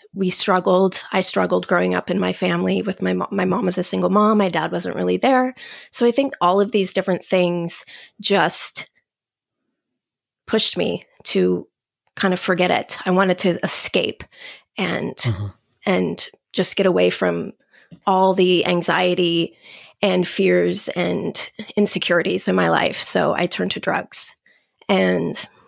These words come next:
Speaker 1: um, I was doing it for about two years. And then the boyfriend I was with at the time, he was a drug dealer.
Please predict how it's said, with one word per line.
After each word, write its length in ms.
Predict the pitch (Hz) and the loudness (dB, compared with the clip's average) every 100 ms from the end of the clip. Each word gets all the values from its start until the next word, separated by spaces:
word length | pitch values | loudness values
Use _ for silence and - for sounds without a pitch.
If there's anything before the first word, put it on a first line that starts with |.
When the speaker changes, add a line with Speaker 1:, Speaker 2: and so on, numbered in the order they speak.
| _ _ _ _ _ _ _ - - | _ _ _ _ _ _ _ -12 0
Speaker 1:
um, 440 | 202 190 170 113 - - - _ _ _ _ _ _ - _ | 2 4 2 0 -4 -12 -20 _ _ _ _ _ _ -20 _
I 100 | 196 | 0
was 160 | 196 185 | 2 2
doing 220 | 208 196 | 4 4
it 80 | 196 | 4
for 120 | - | 2
about 220 | 190 190 | 2 0
two 220 | - - 196 | 0 2 4
years. 600 | 185 185 185 180 - - - | 6 6 4 2 -4 -8 -6
And 140 | 196 | 0
then 320 | 185 180 180 - _ _ _ _ _ _ _ _ | 2 2 -2 -6 _ _ _ _ _ _ _ _
the 80 | 202 | 2
boyfriend 440 | 202 190 - 190 | 4 2 0 -2
I 80 | 190 | 0
was 160 | 185 185 | -2 -2
with 200 | 185 202 | -4 -2
at 80 | |
the 80 | 185 | -4
time, 640 | 180 247 247 180 180 180 190 _ - - _ _ | -4 0 2 4 2 0 -4 _ -20 -20 _ _
he 180 | - | 0
was 140 | 190 185 | 2 2
a 40 | |
drug 220 | 185 170 | 0 0
dealer. 400 | 170 170 170 190 | 0 -2 0 -2